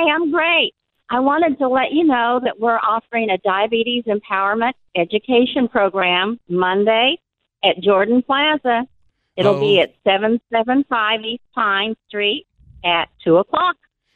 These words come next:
Speaker 2: That'll be wonderful. For everybody, go ahead and grab your pen and piece of paper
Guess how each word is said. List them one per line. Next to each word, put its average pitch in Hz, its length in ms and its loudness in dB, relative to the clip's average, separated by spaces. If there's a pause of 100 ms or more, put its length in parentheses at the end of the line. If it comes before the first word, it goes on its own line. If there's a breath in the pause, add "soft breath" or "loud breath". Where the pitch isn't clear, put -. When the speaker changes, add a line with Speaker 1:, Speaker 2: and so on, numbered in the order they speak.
(160)
Speaker 2:
That'll 117 320 -6
be 135 160 -6
wonderful. 139 440 -8
For 117 200 -8
everybody, 139 400 -6
go 127 180 -6
ahead 139 180 -6
and 135 100 -8
grab 110 300 -6
your 160 120 -8
pen 127 320 -6
and 107 200 -10
piece 117 240 -8
of 156 80 -12
paper 127 420 -8